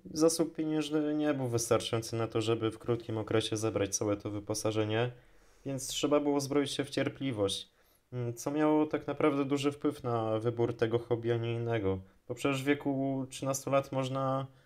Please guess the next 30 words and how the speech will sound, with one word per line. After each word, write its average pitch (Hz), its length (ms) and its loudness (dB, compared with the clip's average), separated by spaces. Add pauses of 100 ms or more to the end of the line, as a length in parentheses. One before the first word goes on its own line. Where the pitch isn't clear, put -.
(500)
mm, 135 520 -4
różnymi 139 640 2
rzeczami 117 380 2
się - 140 -4
interesować. 107 720 -2
No, 113 200 -6
ja 120 160 2
akurat 131 320 2
wybrałem 127 320 0
rekonstrukcję, 127 680 -2 (540)
y, 117 200 -2
ale 139 180 6
do 147 100 8
rzeczy, 131 260 2
co - 160 -6
miał 135 160 -4
na 131 120 -2
to 123 120 -6
wpływ? 110 340 -4
Myślę, 139 260 0
że 143 120 2
przede 139 260 0
wszystkim, 143 640 -2 (680)
y, 139 40 -8 (1400)
wy-, 131 340 -4
wystawa 127 680 4
właściwie 113 720 -4
tego 113 300 -2
całego 113 300 -2
wyposażenia, 113 800 -2